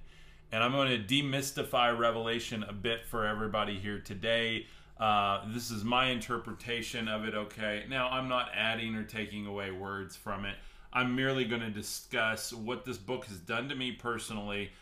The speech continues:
the types of trauma I have, uh, had in my life from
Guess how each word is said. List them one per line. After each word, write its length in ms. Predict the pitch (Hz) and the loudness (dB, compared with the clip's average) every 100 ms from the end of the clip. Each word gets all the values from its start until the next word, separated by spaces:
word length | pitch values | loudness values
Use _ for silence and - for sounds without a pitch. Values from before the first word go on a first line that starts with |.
| - - | -20 -18
the 60 | |
types 400 | 87 123 120 110 | -6 0 2 0
of 100 | 117 | -6
trauma 540 | 107 - 117 107 107 101 | -8 -2 2 4 2 2
I 220 | 104 107 | 2 2
have, 500 | 92 98 95 95 92 - - - - - | 2 0 0 0 -4 -12 -20 -20 -10 -2
uh, 280 | 98 92 - | 0 2 0
had 340 | 120 113 107 | 4 4 4
in 100 | 104 | 0
my 280 | 107 104 104 | 2 2 4
life 480 | 98 98 101 95 - - | 4 4 4 0 -6 -12
from 640 | - - 160 170 127 107 | -10 0 8 10 10 6